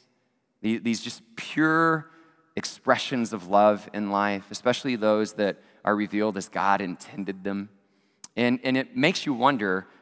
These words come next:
why we are so blessed by them. And for me, I have this strong conviction at this point that we're giving these things because it helps awaken our hearts to God's love,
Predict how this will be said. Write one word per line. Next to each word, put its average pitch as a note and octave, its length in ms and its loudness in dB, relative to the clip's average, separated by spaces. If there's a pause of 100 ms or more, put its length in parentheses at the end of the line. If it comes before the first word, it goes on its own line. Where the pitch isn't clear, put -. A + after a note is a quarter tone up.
(160)
why C#3 340 6
we D3 160 0
are A#2 60 0
so - 180 -6
blessed A2+ 480 2
by F#2 140 0
them. F#2 100 -6
And A2 100 -4
for D#3 120 -4
me, F3+ 160 2
I D3+ 120 6
have E3+ 140 2
this D3+ 140 -4
strong D3+ 340 2
conviction B2+ 400 -4
at A2+ 100 -6
this B2+ 160 -6
point A2+ 280 -2
that B2+ 80 -4
we're C3 100 -2
giving F#3+ 320 0
these C#3+ 220 2
things A2 400 0
because B2 680 2 (320)
it D#3+ 200 6
helps F#3+ 280 4
awaken F3+ 460 4
our F#3+ 120 8
hearts D#3+ 420 4
to F3+ 120 0
God's F#3+ 320 6
love, F#2+ 260 0